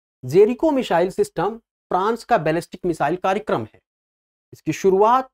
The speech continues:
उन्नीस सौ साठ के दशक में हुई थी। उपर्युक्त में से कौन सा या कौन से कथन सही है या सही है? इन चारों कूटों का प्रयोग करते हुए आपको सही उत्तर का चुनाव करना है। तो जेरिको मिसाइल सिस्टम की अगर बात करें तो आप सभी को पता है कि हाल फिलहाल में जो हमास के द्वारा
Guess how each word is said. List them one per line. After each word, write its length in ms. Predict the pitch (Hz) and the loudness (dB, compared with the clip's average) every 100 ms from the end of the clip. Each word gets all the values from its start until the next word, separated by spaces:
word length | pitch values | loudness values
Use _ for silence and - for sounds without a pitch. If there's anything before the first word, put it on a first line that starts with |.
| - | -8
उन्नीस 320 | 147 160 165 | -4 -4 -4
सौ 80 | 165 | -8
साठ 380 | - 170 196 - | -4 -2 -2 -2
के 140 | 165 | -6
दशक 340 | 135 160 - - | -2 -4 -4 -6
में 160 | 147 160 - - | -4 -6 -6 -2
हुई 140 | 233 | -2
थी। 240 | - - 101 _ _ _ | -4 -12 -16 _ _ _
उपर्युक्त 480 | 208 208 240 285 269 | -2 0 0 0 0
में 100 | 226 | -2
से 140 | 214 233 | 0 -2
कौन 300 | 202 202 208 | 2 2 2
सा 160 | 208 | -2
या 120 | 196 190 | -2 -2
कौन 240 | 190 196 | -2 -4
से 120 | - 175 | -4 -6
कथन 280 | 175 156 156 | -6 -6 -8
सही 360 | - 202 226 | -4 -2 0
है 180 | 147 175 | -2 -2
या 260 | 156 165 202 | 0 0 0
सही 440 | - - 165 180 | -8 -4 -2 0
है? 220 | 165 131 - _ _ _ | 0 -2 -6 _ _ _
इन 80 | 156 | -6
चारों 340 | 156 190 202 | 2 2 2
कूटों 260 | 208 208 247 | 0 -2 0
का 100 | 240 | 0
प्रयोग 320 | 233 233 233 | 0 0 0
करते 240 | 226 214 226 | -4 -4 -6
हुए 200 | 254 254 | -4 -2
आपको 280 | 151 - 208 | -2 -4 -4
सही 260 | 170 156 | -2 -2
उत्तर 300 | 165 - - | -2 -6 -6
का 160 | - 233 | 0 -2
चुनाव 360 | 247 247 175 139 | 0 0 0 2
करना 340 | - 202 160 | 2 4 2
है। 180 | 101 - _ _ _ _ _ _ _ _ | 0 -10 _ _ _ _ _ _ _ _
तो 80 | 247 | -4
जेरिको 400 | 196 262 285 339 | 0 -2 0 0
मिसाइल 340 | 294 254 247 | 0 0 -2
सिस्टम 380 | 240 214 - 240 | -2 -12 -4 -4
की 120 | 226 208 | 0 0
अगर 180 | 196 151 | 2 2
बात 300 | 156 190 - | 2 0 -2
करें 180 | 185 190 | 0 0
तो 100 | 185 | 2
आप 160 | 151 - | 0 0
सभी 280 | 170 196 | -4 -4
को 120 | 214 202 | -2 0
पता 260 | 190 190 | 0 -2
है 160 | 180 196 | -6 -8
कि 120 | 202 | -10
हाल 280 | 165 127 139 | -10 -6 -6
फिलहाल 560 | - 147 143 160 220 220 | -6 -6 -4 0 0 0
में 260 | 143 165 | -2 -4
जो 100 | 156 160 | -4 -8
हमास 420 | 135 147 180 - | -6 -4 -4 -6
के 160 | 160 | -8
द्वारा 360 | 151 170 147 160 | -4 -2 -2 -4